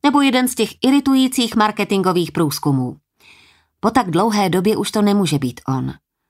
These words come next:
Už jsou to roky, co jsem mu utekla." Strčím si ruce do kapes kabátu a přitáhnu si límec až po uši, abych se bránila chladu. A rázně kráčím dál. Zaháním vzpomínky. Bolest srdce ale nezaženu nikdy.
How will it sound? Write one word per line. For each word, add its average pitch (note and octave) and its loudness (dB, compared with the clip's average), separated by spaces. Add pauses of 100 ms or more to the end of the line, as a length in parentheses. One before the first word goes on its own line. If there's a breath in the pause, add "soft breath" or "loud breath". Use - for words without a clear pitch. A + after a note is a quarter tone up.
(160)
Už F3+ -2
jsou E3 0
to D#3+ 0
roky, E3+ -2
co D3+ -6
jsem D3 2
mu C#3 0
utekla." C#3+ -8 (880)
Strčím C4 0
si B3+ 0
ruce A3+ 0
do F#3 0
kapes G#3 -4
kabátu F3+ 0
a E3+ 0
přitáhnu G3 0
si - -2
límec F#3 0 (100)
až F3 -2
po - -4
uši, G#3+ -4
abych F#3+ 0
se D#3 -2
bránila D#3+ 0
chladu. C#3+ -4 (480)
A D#3 2
rázně F3+ 0
kráčím F3+ 0
dál. D#3 -2 (500 soft breath)
Zaháním A3 0
vzpomínky. E3+ -2 (800)
Bolest E3+ 0
srdce F#3 -2
ale G#3+ 2
nezaženu F3+ 0
nikdy. C#3 -2